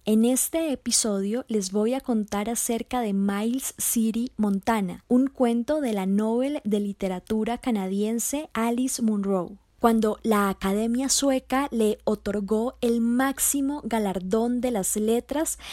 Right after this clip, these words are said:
direccionó toda la atención al género del cuento,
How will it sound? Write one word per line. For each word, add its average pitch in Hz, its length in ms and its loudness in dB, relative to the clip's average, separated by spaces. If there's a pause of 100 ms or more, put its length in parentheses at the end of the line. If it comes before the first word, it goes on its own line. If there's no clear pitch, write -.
(180)
direccionó 247 840 2
toda 330 420 4
la 254 300 0
atención 202 640 0 (280)
al 202 200 2
género 285 540 4
del 196 240 0
cuento, 311 600 2